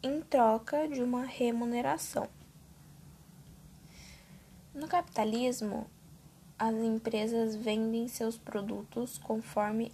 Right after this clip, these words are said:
as leis da oferta e da demanda. Bom, vamos pensar no exemplo de uma indústria automobilística.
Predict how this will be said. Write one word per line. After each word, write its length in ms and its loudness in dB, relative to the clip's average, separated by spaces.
as 240 -4
leis 400 -2
da 300 0
oferta 840 0
e 80 -6
da 180 4
demanda. 680 -2
Bom, 440 4
vamos 580 0
pensar 840 0
no 220 -2
exemplo 560 0
de 100 -4
uma 300 -2
indústria 760 0
automobilística. 1160 -2